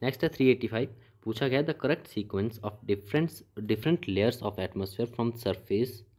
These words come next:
of this earth upwards," यानी अर्थ सरफेस से अपवर्ड अगर हम सीक्वेंस में एटमॉस्फेयर की लेयर्स को अरेंज करें तो वो आपका एक अरेंजमेंट बनेगा।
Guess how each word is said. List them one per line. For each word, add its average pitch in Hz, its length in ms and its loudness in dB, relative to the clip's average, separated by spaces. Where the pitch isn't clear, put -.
of 104 120 4
this 120 100 4
earth 98 520 -2
upwards," 85 420 -8
यानी 107 180 0
अर्थ 113 160 0
सरफेस 101 460 0
से - 80 -2
अपवर्ड 92 380 2
अगर 101 220 -2
हम 117 300 -2
सीक्वेंस 135 640 2
में 156 180 -2
एटमॉस्फेयर 104 540 -2
की 117 160 -6
लेयर्स 98 340 0
को - 480 2
अरेंज 104 280 0
करें 120 360 -4
तो 107 120 0
वो 107 100 4
आपका 104 320 2
एक 104 180 0
अरेंजमेंट 95 640 -2
बनेगा। 92 380 -2